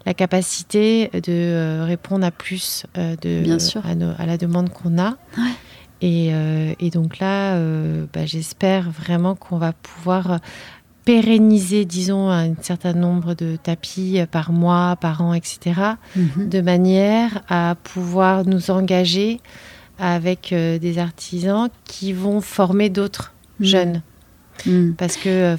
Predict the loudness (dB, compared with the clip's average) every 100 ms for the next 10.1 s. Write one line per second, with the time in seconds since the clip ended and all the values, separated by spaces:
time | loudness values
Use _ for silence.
0 | 0 2 4 4 4 4 4 4 4 4
1 | 4 4 2 0 0 -2 0 2 0 -2
2 | -10 -6 -4 0 2 2 4 4 4 2
3 | 2 2 0 0 2 2 2 2 0 0
4 | -2 -2 -4 -4 0 0 -2 -4 0 0
5 | -2 -4 0 4 4 4 6 6 6 6
6 | 8 8 8 6 4 2 2 4 4 4
7 | 2 2 -8 -18 -10 0 2 2 2 0
8 | _ _ -2 0 0 0 0 0 -4 0
9 | 0 0 -2 -2 0 -2 -2 -4 -4 0